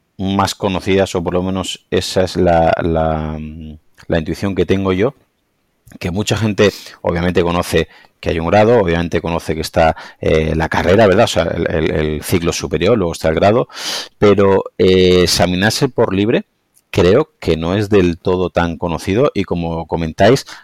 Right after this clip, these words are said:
a lo mejor para un alumno de dieciséis, dieciocho años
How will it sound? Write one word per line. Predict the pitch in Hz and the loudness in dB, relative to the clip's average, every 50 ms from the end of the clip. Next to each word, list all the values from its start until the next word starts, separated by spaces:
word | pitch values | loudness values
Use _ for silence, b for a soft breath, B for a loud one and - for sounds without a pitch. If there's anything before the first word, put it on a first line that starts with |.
| B B | B B
a | 90 | -4
lo | 85 | -4
mejor | - - 107 117 110 | -2 0 0 0 2
para | - 85 82 85 | 2 2 2 2
un | 90 101 101 101 - _ B B B B B B B B - | 0 0 -2 -4 -6 _ B B B B B B B B 0
alumno | 92 95 104 110 110 101 92 85 | 2 2 2 2 2 2 2 2
de | 80 80 | 0 0
dieciséis, | 80 80 - 82 73 - 92 101 101 | -2 -4 -6 -8 -4 0 2 2 2
dieciocho | 90 87 80 - 87 87 85 - - 104 101 | 2 0 -2 -2 -2 -2 -2 0 0 0 0
años | 104 95 85 78 - - - - | 0 0 -2 -4 -8 -10 -14 -16